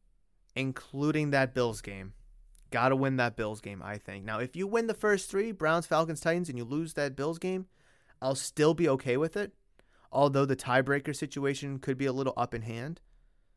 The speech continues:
But hey, that's a tough game, primetime game in Buffalo against a great team. Plus, you just beat a team before, so it's not like you're losing back-to-back games. I'll be okay with it. I'll be okay with it.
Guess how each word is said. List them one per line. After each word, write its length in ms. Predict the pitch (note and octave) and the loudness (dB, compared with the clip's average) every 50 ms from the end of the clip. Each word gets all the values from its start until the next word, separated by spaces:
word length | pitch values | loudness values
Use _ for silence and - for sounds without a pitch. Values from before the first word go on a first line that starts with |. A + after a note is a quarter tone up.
| _ _ _ _ _ _ _ _ _ _ _ _ _ - - _ - | _ _ _ _ _ _ _ _ _ _ _ _ _ -20 -20 _ 0
But 140 | C3 C3+ B2 | 0 0 2
hey, 240 | C3 C#3 A2+ F#2 - _ _ _ _ | 2 0 -2 -2 -4 _ _ _ _
that's 240 | - C#3 D3 - - | -2 0 0 2 0
a 140 | B2+ A2 G2+ | 0 0 -2
tough 440 | - - - - - E3+ F#3+ - - | -6 -12 -4 2 4 4 4 4 2
game, 400 | G3 E3 D#3+ D#3 D3+ D3+ C#3+ - | -2 0 0 0 -2 -4 -6 -10
primetime 680 | - - - C#3+ D3+ E3 F3 E3 - D#3+ D#3 D#3+ D#3+ C#3+ | -10 -4 0 2 2 2 0 0 -2 -2 -2 -2 -2 -2
game 320 | C#3+ C#3 C#3 C#3 C3+ C3 - _ _ _ | -2 -2 -2 -4 -4 -6 -10 _ _ _
in 220 | - D3+ F3+ G3 | -2 0 0 2
Buffalo 480 | F3 - D#3 D3 C3+ - - C#3+ C#3+ C3+ | 4 6 6 6 6 4 2 2 2 2
against 320 | - B2+ B2+ C3 B2+ - | 2 0 -2 -4 -4 -4
a 140 | A2+ A2 - - - | -6 -8 -10 -12 -14
great 360 | - A2+ A#2 B2+ D3+ F#3 - | -10 -4 0 0 0 0 -2
team. 420 | - - E3 D#3 D3+ D3+ D3+ D3 - - - - - - - - - - _ - - - - - - _ - - - - _ _ _ | -4 -4 -4 -2 -2 -2 -4 -6 -8 -12 -20 -20 -20 -20 -20 -20 -20 -20 _ -20 -20 -20 -20 -20 -20 _ -20 -20 -20 -20 _ _ _
Plus, 240 | - F3+ G3 G#3 - | 0 2 2 2 2
you 80 | F#3 F3 | 0 0
just 160 | F3+ D#3+ - | 0 0 2
beat 140 | F3 E3 D#3 | 2 2 2
a 60 | C#3 | 0
team 260 | - - D#3 D#3 D3 | -2 -4 -4 -4 -4
before, 320 | C3+ B2+ - C#3+ C3+ B2+ | -4 -4 -2 0 0 0
so 140 | B2 - C3 | 0 -2 -6
it's 100 | B2+ - | -4 -2
not 120 | E3 D#3+ D#3 | -2 -2 0
like 160 | D#3 D#3 D3 | -2 -2 -2
you're 100 | C#3 C3 | -4 -4
losing 280 | C3+ C#3+ C#3+ C3 C3 | -2 -2 -4 -4 -4
back-to-back 520 | A#2 A2+ A2 A2+ - - F#2+ - G#2+ G2+ - | -2 -2 -2 -2 -4 -6 -8 -8 -8 -8 -8
games. 340 | - G2+ G2 G2 G2+ - - - - - - - - - - | -10 -12 -12 -12 -14 -16 -16 -18 -18 -20 -20 -20 -8 -2 0
I'll 140 | C3+ C3+ | 0 2
be 100 | B2+ C3 | 2 2
okay 240 | B2 A#2 - - A2 | 0 0 -2 -4 -8
with 180 | G2+ - - - | -8 -10 -12 -16
it. 120 | - - _ _ - - _ _ - - _ _ _ _ _ _ - | -18 -18 _ _ -20 -20 _ _ -20 -20 _ _ _ _ _ _ -8
I'll 120 | - C3 C3 | -4 -2 0
be 100 | C3 C3 | 0 0
okay 240 | A#2+ A#2+ - A2+ G#2 | 0 -2 -4 -8 -10
with 160 | G#2 G#2 - | -10 -10 -12
it. 180 | - - - | -12 -14 -16